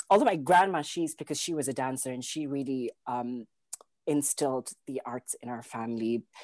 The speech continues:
So even though there were comments passed, like, "Why would someone allow sort of, like, a young boy to dress up and dance in public like that?" my family sort of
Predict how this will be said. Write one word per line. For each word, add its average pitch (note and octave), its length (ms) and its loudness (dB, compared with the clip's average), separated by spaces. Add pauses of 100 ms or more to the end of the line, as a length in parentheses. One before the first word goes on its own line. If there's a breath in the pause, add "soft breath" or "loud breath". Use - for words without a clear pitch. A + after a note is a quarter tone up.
(220 loud breath)
So - 240 6
even D3+ 260 10
though C#3 140 12
there B2+ 200 8
were C#3+ 180 10
comments C3+ 420 4
passed, B2 340 2
like, A#2+ 140 -2
"Why C3 160 6
would C3 160 2
someone B2+ 240 0
allow A#2 340 2
sort A2+ 220 -4
of, A2 80 -6
like, A2+ 240 -4
a C3 60 -2
young B2 360 2
boy A#2+ 320 6
to B2+ 140 -6
dress C3 320 2
up - 80 -6
and A#2+ 160 0
dance A#2+ 300 -2
in B2+ 100 -4
public B2+ 420 0
like A#2 240 0
that?" A2 300 4
my A#2+ 140 -2
family B2+ 420 2
sort B2+ 240 4
of C3 160 2